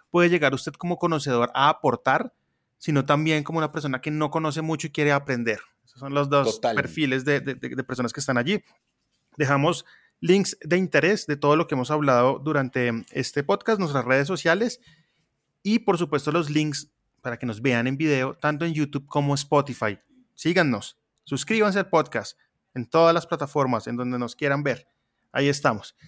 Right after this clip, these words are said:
Speaker 1: Samir, muchas gracias.
Speaker 2: A usted, don Jairo, un abrazo para usted, para todos. Eh, nos vemos la próxima semana. Nos vemos
Speaker 1: Abrazo.
Speaker 2: la próxima
Speaker 1: Nos
Speaker 2: semana.
Speaker 1: vemos, nos oímos. Oiga, esperamos. Oiga, ¿qué ha pasado con los nuevos Mac?
Speaker 2: Nada.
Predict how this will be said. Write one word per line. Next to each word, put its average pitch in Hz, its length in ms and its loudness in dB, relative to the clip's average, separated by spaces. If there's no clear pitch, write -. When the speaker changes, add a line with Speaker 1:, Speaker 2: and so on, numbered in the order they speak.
Speaker 1:
Samir, 156 500 0
muchas 165 320 0
gracias. 156 440 -2
Speaker 2:
A 139 100 4
usted, 220 460 2
don 147 180 2
Jairo, 175 260 4
un 151 140 2
abrazo 185 440 2
para 147 140 0
usted, 147 180 -2
para 160 220 2
todos. 170 480 0
Eh, 101 760 -8
nos 95 140 -12
vemos 107 160 -4
la 117 80 2
próxima 107 240 -8
semana. 101 320 -14
Nos 110 180 -6
vemos - 240 6
Speaker 1:
Abrazo. 120 220 2
Speaker 2:
la 107 60 -2
próxima 104 300 -12
Speaker 1:
Nos 107 140 -4
Speaker 2:
semana. 104 100 -12
Speaker 1:
vemos, 175 320 2
nos 123 180 -2
oímos. 127 600 -2
Oiga, 160 240 0
esperamos. 131 480 0
Oiga, 151 220 -2
¿qué 131 100 -6
ha - 60 -8
pasado 165 260 -2
con 180 120 -4
los 170 140 -2
nuevos 131 260 0
Mac? 180 360 -2
Speaker 2:
Nada. 160 600 -8